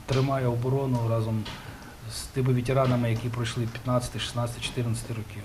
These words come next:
Мотиваційний прапор нашої сотої окремої бригади територіальної оборони Волині, він не з'явився в один день.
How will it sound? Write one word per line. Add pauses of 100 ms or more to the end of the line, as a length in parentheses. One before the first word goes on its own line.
Мотиваційний
прапор
нашої
сотої (500)
окремої (120)
бригади
територіальної
оборони
Волині,
він (380)
не
з'явився
в
один
день.